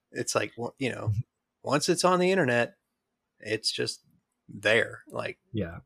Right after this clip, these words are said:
Speaker 1: and you would think it would take, like, you would, you would think they would go through accounts and, you know, just like they do with the old email addresses and stuff. Like, th-, you would think they have, like, once your email inbox, like, if you never check it for, like,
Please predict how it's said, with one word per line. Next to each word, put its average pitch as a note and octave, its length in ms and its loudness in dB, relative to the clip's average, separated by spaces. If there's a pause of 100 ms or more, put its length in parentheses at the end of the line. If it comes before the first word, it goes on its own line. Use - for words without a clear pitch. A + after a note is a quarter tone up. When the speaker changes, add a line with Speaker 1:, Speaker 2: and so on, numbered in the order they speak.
(760)
Speaker 1:
and B2 100 2
you E3+ 80 10
would F#3+ 120 8
think D#3+ 180 10
it D3+ 60 8
would B2+ 140 6
take, C3 240 4
like, G#2+ 320 6
you C3+ 160 2
would, C#3+ 160 0 (120)
you F#3 80 6
would F#3 120 8
think A#3 160 6
they E3+ 100 10
would C#3+ 160 6
go C#3 180 10
through C#3 580 2 (520)
accounts B2 680 2
and, A#2+ 220 -6 (200)
you C#3 100 2
know, A2+ 340 -4 (280)
just G#3 160 4
like G#3+ 100 10
they F3 100 8
do D#3 140 10
with D3 120 8
the D3 60 6
old C3+ 280 4
email B2+ 380 4
addresses G#2 520 0
and G#2 160 -4
stuff. G#2+ 400 0
Like, G#2+ 360 -4
th-, B2+ 140 -12
you C3 120 2
would C3 120 2
think D#3+ 160 4
they D3+ 100 6
have, C3+ 180 10
like, A#2+ 260 6 (480)
once E3 240 4
your F3 220 10
email C#3+ 320 8
inbox, A#2+ 580 8
like, A#2 140 2
if G#2+ 80 -10
you D3+ 80 4
never B2 420 8
check - 300 6
it A2 140 -6
for, A2+ 100 0
like, G2+ 240 -2